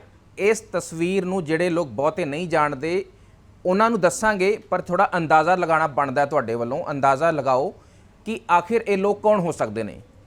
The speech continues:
ਇਹਨਾਂ ਦੇ ਗਲਾਂ ਦੇ ਵਿੱਚ ਫੁੱਲਾਂ ਵਾਲੀ ਮਾਲਾ ਪਈ ਹੋਈ ਹੈ, ਬੜਾ ਸਤਿਕਾਰ ਕੀਤਾ ਜਾ ਰਿਹਾ, ਮਾਨ ਸਨਮਾਨ ਕੀਤਾ ਜਾ ਰਿਹਾ ਹੈ।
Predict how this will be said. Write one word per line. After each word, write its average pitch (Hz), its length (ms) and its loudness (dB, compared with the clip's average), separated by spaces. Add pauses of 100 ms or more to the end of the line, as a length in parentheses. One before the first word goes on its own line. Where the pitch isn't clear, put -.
(380)
ਇਹਨਾਂ 170 220 -2
ਦੇ 190 120 -2
ਗਲਾਂ 160 260 2
ਦੇ 170 100 -2
ਵਿੱਚ 170 380 -2 (600)
ਫੁੱਲਾਂ 160 300 -2
ਵਾਲੀ 160 240 0
ਮਾਲਾ 139 280 2
ਪਈ 151 240 -4
ਹੋਈ 147 280 -6
ਹੈ, 156 200 -2 (760)
ਬੜਾ 170 500 4
ਸਤਿਕਾਰ - 680 2
ਕੀਤਾ 160 320 -2
ਜਾ 147 220 6
ਰਿਹਾ, 151 140 4
ਮਾਨ 143 240 0
ਸਨਮਾਨ 143 380 -2
ਕੀਤਾ 143 320 0
ਜਾ 139 220 4
ਰਿਹਾ 139 180 0
ਹੈ। 202 140 -8